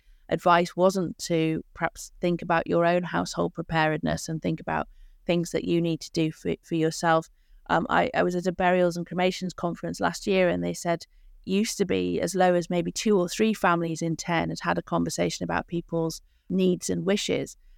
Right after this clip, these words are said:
and they were seeing that steadily increase. Hope we see a sort of stronger evidence base for that, but,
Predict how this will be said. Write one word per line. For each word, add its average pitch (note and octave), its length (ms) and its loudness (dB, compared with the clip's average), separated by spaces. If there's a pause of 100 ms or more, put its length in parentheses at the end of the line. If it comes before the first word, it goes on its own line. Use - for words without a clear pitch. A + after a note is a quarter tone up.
(160)
and F3 160 2
they F3 100 2
were F3+ 100 0
seeing F3 320 0
that D#3+ 200 -4
steadily E3+ 480 -2
increase. E3 680 -2
Hope F3 200 0
we D3+ 80 -4
see E3+ 160 -2
a D#3+ 60 0
sort F3 140 -6
of - 80 -8
stronger E3 380 0
evidence E3 380 2
base E3+ 360 -2
for - 120 -6
that, E3+ 240 -2
but, - 140 2